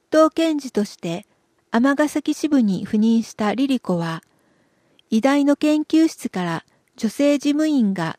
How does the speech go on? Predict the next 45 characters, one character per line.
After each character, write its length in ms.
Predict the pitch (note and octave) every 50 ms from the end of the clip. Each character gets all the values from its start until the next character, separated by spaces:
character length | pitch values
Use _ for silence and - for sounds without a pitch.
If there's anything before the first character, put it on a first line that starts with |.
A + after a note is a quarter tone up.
| _ _
転 260 | - A3 A#3 A#3+ B3+
落 240 | C#4 C#4 - - D4+
死 160 | - C#4 B3+
し 80 | - -
た 120 | - G3
と 120 | - F#3+ F#3+
聞 160 | - - -
き、 280 | - - F#3 F3 - - _ _ _ _ _ _ _ _ _ _ _ _ _ -
事 180 | A3+ A#3+ C#4
件 260 | - D#4+ D#4 D4+ C4 A#3
の 80 | G3+
匂 260 | F#3 F#3 F#3+ A3 B3+
い 80 | B3 G#3+
を 60 | F#3+
感 240 | - G3 F3+ F3+ F#3
じ 160 | - F#3+ F3+
る。 260 | F#3 F#3 F3+ - - _ _ _ _ _ _ _ _ _ _ _ _ _ _ _ _ _ _ _ _ _
そ 180 | _ - A3+ G#3+
こ 180 | - - A#3
へ、 220 | A3+ A3 A3+ A3+ - _ _ _ _ _
あ 140 | - - C#4+
る 220 | C4 A3 - - _
告 240 | - G#3 - - B3+
発 280 | B3+ C#4 C4 - C4+
状 260 | B3 - C#4 C4+ C4+ C4
が 100 | C4 -
届 320 | - B3+ B3 C4+ C4 A3+
い 40 | G#3
て、 340 | - - F3+ E3+ - - _ _ _ _ _ _ _ _ _ _ _ _ _ _ _ _ _ _ _ _ _ _ _ _ _ _ _ _ _
等 180 | - C4 C#4 D4+
身 300 | D4 - - D4+ D4+ D4
大 240 | C#4+ C#4+ C#4+ C#4+ C#4
の 280 | C4+ C4+ C4+ C4+ - - _
お 60 | - F#3
仕 160 | - - B3+
事 280 | - C4+ - C4 C4
ス 100 | - -
ト 240 | - - C#4 C4+ A#3+
ー 20 | G#3
リ 300 | F#3+ E3+ D#3 D#3+ G3+ -
ー。 40 | _ _ _ _ _ _ _ _ _ _ _ _ _ _ _ _ _ _ _ _ _ _ _ _ _ _ _ _ _ _ _ _ _ _ _ _ _ _ _ _ _ _ _ _ _ _ _ _ _ -
弁 280 | G#3+ B3+ C4+ D4 D4 -
天 260 | - D4 D4 C#4+ C4+
の 100 | C4+ C4+
夢。 420 | C4 C4 C4 B3 B3+ B3 A#3 -